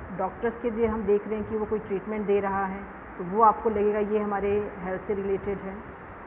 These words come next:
But हम इसके बारे में जानेंगे कि मीन्स आखिर हेल्थ का कंसर्न क्या सिर्फ हमारी डिजीज़ेस के साथ ही होता है या कुछ और भी है।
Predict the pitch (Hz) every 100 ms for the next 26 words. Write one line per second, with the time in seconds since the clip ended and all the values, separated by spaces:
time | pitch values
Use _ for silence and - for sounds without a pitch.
0 | - - 233 233 262 247 285 233 220 247
1 | 233 226 220 202 160 - 202 214 226 220
2 | 208 262 202 190 220 233 247 247 220 208
3 | 240 240 220 208 - 233 233 220 208 226
4 | 185 180 180 262 262 277 240 240 226 262
5 | 247 247 247 247 240 220 190 170 160 -